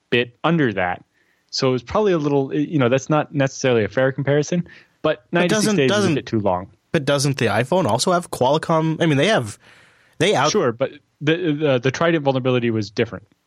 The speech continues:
Speaker 1: It was, like, just
Speaker 2: Okay.
Speaker 1: an I O S problem. And so
Speaker 2: Okay.
Speaker 1: it's easy for Apple to fix I O S, and it's easy enough
Speaker 2: Sure.
Speaker 1: for Google to fix Android. But when it's getting down into the baseband stuff,
Speaker 2: And a third-party
Speaker 1: that's a little
Speaker 2: hardware.
Speaker 1: more complicated.
Speaker 2: Right, yeah, yeah.
Speaker 1: But, you know,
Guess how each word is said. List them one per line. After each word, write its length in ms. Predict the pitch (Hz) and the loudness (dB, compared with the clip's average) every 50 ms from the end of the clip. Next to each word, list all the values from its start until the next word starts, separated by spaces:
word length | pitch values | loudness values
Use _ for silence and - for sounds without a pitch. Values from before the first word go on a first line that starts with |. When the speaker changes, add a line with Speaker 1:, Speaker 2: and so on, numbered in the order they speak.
| _ _ _ _ | _ _ _ _
Speaker 1:
It 60 | - | -2
was, 160 | 117 110 110 117 | -2 0 2 0
like, 180 | 117 113 113 _ - 135 | 0 0 -2 _ -2 0
just 160 | 123 113 - | 0 0 0
Speaker 2:
Okay. 80 | 127 | -4
Speaker 1:
an 40 | 117 | -2
I 120 | 117 107 110 | 2 2 4
O 80 | 110 | 4
S 160 | 110 107 - | 2 0 -2
problem. 440 | - - 110 101 90 92 87 90 120 - | -2 0 0 0 0 -4 -10 -14 -10 -4
And 180 | 120 110 104 95 | -2 -2 -2 0
so 200 | - 120 110 113 | 2 2 2 2
Speaker 2:
Okay. 140 | 117 - | 2 0
Speaker 1:
it's 120 | 139 127 - | 0 0 2
easy 220 | 196 220 185 175 151 | 0 0 0 0 0
for 180 | - 139 - - | 0 -2 0 0
Apple 260 | 151 151 - 139 123 | 0 0 2 0 -2
to 80 | 110 | 0
fix 200 | - - 110 - | -2 -4 -4 -2
I 140 | - 127 113 | -2 0 2
O 100 | 107 104 | 4 4
S, 340 | 113 107 90 - - - - - | 2 2 0 -4 -10 -14 -8 -4
and 140 | - 120 113 | -2 0 0
it's 120 | 110 110 | 0 0
easy 220 | - 135 123 117 131 | 0 0 0 2 2
enough 140 | 127 117 101 | 0 0 -2
Speaker 2:
Sure. 80 | 120 | -2
Speaker 1:
for 0 | |
Google 240 | 120 123 131 131 135 | -2 -2 0 0 0
to 60 | 123 | 0
fix 220 | - 151 139 - - | 0 -2 -4 -2 -2
Android. 460 | 208 233 220 117 95 90 87 98 - - - - - - _ | 0 0 2 2 2 0 0 -4 -8 -16 -20 -20 -20 -14 _
But 140 | - 139 147 | -2 0 2
when 160 | 139 139 131 | 2 2 2
it's 420 | 131 131 127 - - - - - - _ _ _ _ 131 | 2 0 -2 -6 -10 -14 -14 -18 -20 _ _ _ _ -2
getting 280 | 123 151 156 156 147 | 0 2 2 2 2
down 280 | 135 147 143 139 131 135 | 2 0 0 0 0 -2
into 480 | 147 165 156 147 139 - 156 151 143 131 | -2 -2 -2 -2 -2 0 0 2 2 2
the 300 | 123 127 - 120 117 113 | 0 0 0 0 0 -2
baseband 760 | 107 - 131 156 185 - - - - 127 110 107 104 101 98 | -2 0 0 0 0 -2 -2 -2 0 0 0 0 -2 -4 -8
stuff, 480 | - - 117 107 101 101 - - - _ | -4 -2 0 0 0 -2 -4 -8 -8 _
Speaker 2:
And 80 | 131 135 | -2 -2
a 40 | 127 | 0
third-party 420 | - 147 147 143 135 143 123 123 | 0 -2 -2 0 -2 -2 -2 0
Speaker 1:
that's 260 | 104 - 127 135 139 | 0 0 -2 0 0
a 40 | 135 | 0
little 40 | 131 | 0
Speaker 2:
hardware. 180 | 123 123 113 | 0 0 0
Speaker 1:
more 140 | 110 110 101 | -2 -4 -2
complicated. 500 | - 131 123 110 104 101 - 95 90 98 | -2 -2 -4 -4 -6 -8 -8 -6 -6 -2
Speaker 2:
Right, 280 | 107 113 110 98 - - | 0 0 0 0 -4 -6
yeah, 140 | - 90 - - | -10 -12 -12 -14
yeah. 80 | - - - _ _ _ _ _ _ _ _ _ _ _ _ _ _ _ _ _ _ _ _ _ _ _ _ _ _ _ _ _ _ _ _ | -18 -20 -20 _ _ _ _ _ _ _ _ _ _ _ _ _ _ _ _ _ _ _ _ _ _ _ _ _ _ _ _ _ _ _ _
Speaker 1:
But, 320 | - 135 151 143 - - 147 | -2 0 2 0 0 -2 -4
you 80 | 127 | -6
know, 100 | 95 85 | -6 -6